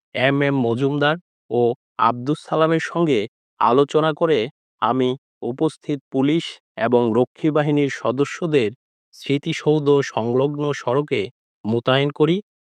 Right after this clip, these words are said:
যাতে সমবেত কেউ ভেতরে প্রবেশ করতে না পারে, ভুট্টোর গাড়িবহর যাতে বাধা না পায়। এদিকে লোক সমাগম ধীরে ধীরে বাড়তে থাকে।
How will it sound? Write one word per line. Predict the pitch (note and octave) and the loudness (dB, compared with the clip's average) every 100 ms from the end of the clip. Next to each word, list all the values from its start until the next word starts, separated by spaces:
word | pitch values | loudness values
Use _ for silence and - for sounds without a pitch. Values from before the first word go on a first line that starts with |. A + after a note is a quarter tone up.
| _ A2+ | _ -10
যাতে | A2 A#2+ C3+ D3 G#2 - _ _ - | -2 -2 2 2 0 -6 _ _ -16
সমবেত | - A#2 C3 D3+ D#3 D#3+ D3 | -6 0 2 2 2 0 -2
কেউ | - C3 C3 - _ _ | 0 2 2 -4 _ _
ভেতরে | F#2 - C3 D3+ C#3 B2 - _ _ | -16 -6 0 2 2 2 -4 _ _
প্রবেশ | B2+ B2 D3 - | 0 2 2 0
করতে | - C3 - C3+ | -4 -4 0 -2
না | A#2 - | 0 -2
পারে, | F#2+ - - _ _ _ - | -6 -8 -18 _ _ _ -8
ভুট্টোর | A#2 C#3+ - D3 C#3 | -4 -4 -4 0 0
গাড়িবহর | B2 G2+ A#2 C#3+ D3+ E3 | 0 0 0 0 2 0
যাতে | D#3 D#3+ A#2+ F#2+ - _ - | 2 2 0 -2 -10 _ -14
বাধা | G#2 B2 B2+ C#3 | -2 0 0 -2
না | B2+ G2+ | -2 -4
পায়। | - G2 - _ _ _ _ - | -6 -8 -10 _ _ _ _ 0
এদিকে | C3+ E3+ D#3 B2+ G2 - _ _ | 0 2 0 -2 -2 -14 _ _
লোক | G#2+ C3+ D3+ - | 2 4 2 -2
সমাগম | - A2+ B2 B2+ C3 C3 | -8 -4 -2 0 0 0
ধীরে | - A#2+ C3 | -4 0 0
ধীরে | C3 B2+ A2+ _ _ G#2 | 2 -2 -2 _ _ -8
বাড়তে | A2 A2+ - C#3 | -2 -2 -2 -4
থাকে। | - C#3+ | -4 -6